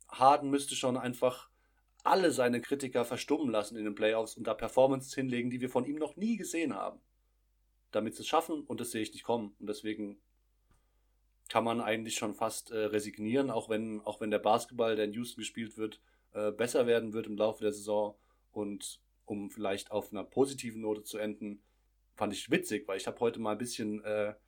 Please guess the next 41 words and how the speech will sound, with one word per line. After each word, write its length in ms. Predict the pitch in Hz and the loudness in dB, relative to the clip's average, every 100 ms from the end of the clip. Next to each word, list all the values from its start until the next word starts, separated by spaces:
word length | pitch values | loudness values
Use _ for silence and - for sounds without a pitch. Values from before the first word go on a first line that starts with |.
| _ _ _ _ _ - | _ _ _ _ _ -8
äh, 560 | 104 101 104 107 101 | -6 -2 -2 -2 -6
in 160 | 104 104 | -10 -4
Lineup-Stats 640 | 110 143 127 - 107 - 101 | 0 2 0 0 -4 -4 -8
rumgewühlt 600 | 101 101 101 117 151 - _ _ | -6 -6 -2 -2 -4 -10 _ _
und 180 | 98 | -14
ist 120 | 104 113 | -12 -10
natürlich 340 | 107 110 101 | -6 -6 -4
nach 140 | 104 | -6
zehn 180 | - 110 | -2 -4
Spielen 340 | 104 117 113 110 | -4 -8 -6 -4
noch 160 | 104 | -2
relativ 400 | 104 101 104 92 | 0 -2 -4 2
wild, 280 | 123 170 - _ _ _ | 2 2 -6 _ _ _
so. 440 | - 92 117 143 _ _ _ _ | -10 -4 -2 -4 _ _ _ _
Aber 200 | - 98 | -6 -4
ich 100 | 98 | -2
hab 140 | 123 117 | -4 0
mal 160 | 113 | -2
geschaut 500 | 104 - 117 127 - - | -2 2 4 4 0 -6
nach 160 | 110 104 | -4 -4
den 160 | 107 | 0
besten 300 | 110 110 - | 0 -2 -2
Lineups, 420 | 104 113 131 127 | 2 2 2 -2
die 120 | - 113 | -4 -2
mindestens 440 | 120 127 127 117 | -2 -2 -4 -4
hundert 240 | 127 123 | -2 -2
Minuten 320 | 113 117 120 117 | -2 -4 -4 -8
zusammen 320 | 110 110 107 | -4 -2 0
auf 80 | 98 | -2
dem 100 | 98 | 0
Feld 200 | 107 104 | -2 0
standen. 420 | 120 131 147 185 _ _ _ _ _ _ _ _ - | -2 -2 -2 -8 _ _ _ _ _ _ _ _ -6
Und 340 | 117 110 110 _ | -2 -2 -4 _
das 160 | 113 - | -12 -4
Lineup, 480 | 104 127 139 139 - | 0 2 2 -2 -4
Tucker, 360 | 127 - 120 | -4 0 2
Westbrook, 440 | 113 117 - 110 113 | 2 0 -6 -6 -2
Harden, 260 | 117 113 | -2 -2
Capella 400 | 110 113 113 110 | -10 -4 -2 0
und 240 | 101 98 - | 0 -2 -2
House, 400 | 107 131 - | 0 0 -8